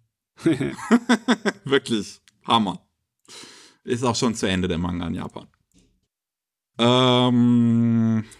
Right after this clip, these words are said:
Speaker 1: am achten zehnten haben wir einige Neustarts bei Tokyopop. Einmal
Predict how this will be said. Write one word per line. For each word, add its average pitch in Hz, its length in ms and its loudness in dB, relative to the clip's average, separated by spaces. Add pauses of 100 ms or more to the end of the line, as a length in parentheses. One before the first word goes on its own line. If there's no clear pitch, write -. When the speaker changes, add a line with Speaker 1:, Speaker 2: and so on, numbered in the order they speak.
(240)
Speaker 1:
am 135 140 -2
achten 180 280 -2
zehnten 180 300 0
haben 175 80 0
wir 170 60 0
einige 185 200 0
Neustarts 165 520 -2
bei 120 240 0
Tokyopop. 123 800 -4
Einmal 135 560 0